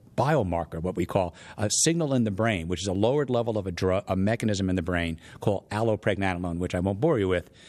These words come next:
which has an effect on the brain of calming the brain normally. In the third trimester, that plummets. And it seems that in some people, that plummeting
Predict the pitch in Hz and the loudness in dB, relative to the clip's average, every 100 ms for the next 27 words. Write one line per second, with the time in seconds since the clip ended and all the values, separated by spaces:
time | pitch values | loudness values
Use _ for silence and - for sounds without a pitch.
0 | - - 110 - 135 165 156 139 - 127 | -14 -2 -2 0 -2 -2 0 -2 0 0
1 | 113 110 104 98 101 90 - 110 98 92 | 0 0 0 0 0 -2 -2 0 0 0
2 | 87 92 87 90 95 87 - - - - | 0 -2 0 0 0 -2 -8 -20 -20 -20
3 | - - - 113 110 - 160 156 127 120 | -20 -8 0 0 0 0 0 0 0 0
4 | 165 110 98 110 - - 151 90 - - | 0 -2 -2 -4 -4 0 0 0 -4 -10
5 | - - - - - - 107 - - 202 | -10 -14 -20 -20 -8 -2 0 0 0 2
6 | 165 127 107 - 131 113 - - 92 123 | 2 0 0 0 0 0 -2 -2 -2 -2
7 | - - 185 151 90 85 | -2 -2 0 0 0 -4